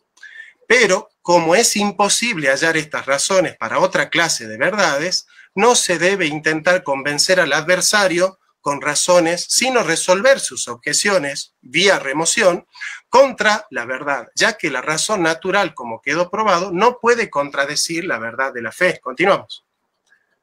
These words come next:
La única manera de convencer al adversario que niega esta verdad es por la autoridad de la Escritura confirmada por los milagros,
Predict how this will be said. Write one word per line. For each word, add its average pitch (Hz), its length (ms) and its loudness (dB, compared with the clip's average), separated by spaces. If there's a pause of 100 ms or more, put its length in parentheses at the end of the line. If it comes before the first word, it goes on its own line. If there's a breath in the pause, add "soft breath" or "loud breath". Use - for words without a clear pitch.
(2000)
La 170 200 4
única 254 380 0
manera 202 380 2
de 143 120 -4
convencer 185 500 0
al 175 140 0
adversario 180 560 0
que 139 100 -6
niega 196 240 0
esta 175 200 -2
verdad 190 300 0
es 220 140 -2
por 175 160 0
la 139 100 -2
autoridad 180 600 0
de 147 160 -10
la 127 100 -6
Escritura 185 560 -4
confirmada 180 600 -2
por 131 100 -6
los 113 140 -10
milagros, 175 720 -2